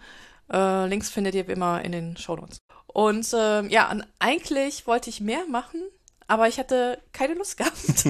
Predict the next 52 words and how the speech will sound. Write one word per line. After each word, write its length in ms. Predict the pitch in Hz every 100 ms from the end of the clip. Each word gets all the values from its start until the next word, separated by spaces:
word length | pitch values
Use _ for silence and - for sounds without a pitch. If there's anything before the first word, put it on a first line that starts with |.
| 127
irgendwie 300 | - 330 262
was 140 | 277 277
mit 120 | 285
I 100 | 247
T 160 | - 294
zu 160 | -
machen. 280 | 170 185 220 - _ - - - - - - -
Aber 320 | 226 233 247
dann, 260 | 247 247
äh, 380 | 247 233 240 240 240
kurz 160 | 302
vor 100 | 311
meinem 160 | 269 247
Ende 140 | 277
meines 260 | 277 262 254
Urlaubs 380 | 269 269 262 -
ist 180 | - 247
mir 180 | 240
dann 140 | 220 226
doch 160 | 226
aufgefallen, 560 | 285 - 277 - 240 240
dass 140 | 240
ich 80 | 254
ja 80 | 240
noch 100 | 240
Domains 480 | - 226 269 392 233
umziehen 460 | 233 - 277 247
wollte, 480 | 220 330 - - - - - - _ - - _
<laughs> 720 | - - - - - - -
bevor, 320 | 247 247 240
ähm, 800 | 233 - 220 220 214 214 214 214
das, 260 | 208 214 -
ähm, 360 | 302 202 202
die 80 | 202
nochmal 300 | 208 233 208
erneuert 340 | 202 214 262 -
werden. 240 | 262 262
Und 420 | - 220 220 226
ich 140 | 240 269
hab 100 | 269
dann 80 |
nochmal 480 | 254 262 247 233 233
meine 360 | 226 214 214 220
Hauptdomains 500 | 254 - 269 254 262
jetzt 160 | 233
von 240 | - 220 214
Domain 260 | 214 220
Factory 480 | 285 277 - 247 226
auch 140 | - 277
auf 140 | 269
Hosting 340 | 247 254 240
umge-, 360 | 233 233 226 226